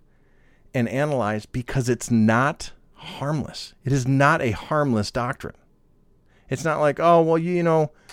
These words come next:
uh, you can be wrong about this and it doesn't affect, um, anything else like, you know, the important things like your salvation." No, it's very much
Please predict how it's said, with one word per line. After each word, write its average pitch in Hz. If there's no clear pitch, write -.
uh, 302
you 247
can 226
be 175
wrong 156
about 123
this 120
and 131
it 113
doesn't 123
affect, 123
um, 101
anything 120
else 107
like, 104
you 127
know, 90
the 82
important 180
things 95
like 95
your 107
salvation." 95
No, 117
it's 143
very 139
much 147